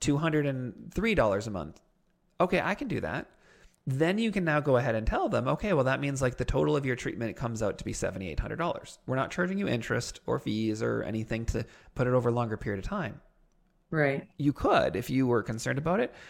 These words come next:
Speaker 1: you could go ahead and do that as a doctor. We just don't wanna get in our own way here and create more barriers.
Speaker 2: Mm-hmm.
Speaker 1: But I would way rather get paid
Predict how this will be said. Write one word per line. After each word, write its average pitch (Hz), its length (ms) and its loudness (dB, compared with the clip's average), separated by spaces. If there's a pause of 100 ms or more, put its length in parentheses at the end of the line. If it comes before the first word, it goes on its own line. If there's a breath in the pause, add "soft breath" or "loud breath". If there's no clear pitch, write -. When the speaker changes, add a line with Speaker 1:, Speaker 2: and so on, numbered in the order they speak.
(260 loud breath)
Speaker 1:
you 165 140 -2
could 196 240 0
go 180 100 6
ahead 175 160 4
and 180 100 0
do 110 120 0
that 113 360 -2
as 117 140 0
a - 40 -4
doctor. 160 440 -2 (1120)
We 170 180 2
just 180 140 6
don't 151 120 4
wanna 131 140 2
get 120 180 4
in 107 100 -2
our 95 140 -4
own 95 140 -4
way 135 220 0
here 101 240 -2
and 98 100 -6
create 104 240 -6
more 80 140 -8
barriers. 120 580 -4 (600 soft breath)
Speaker 2:
Mm-hmm. 156 480 8 (380)
Speaker 1:
But - 200 2
I 147 140 8
would 185 160 8
way 127 320 4
rather 131 360 2
get 120 220 0
paid 101 480 -2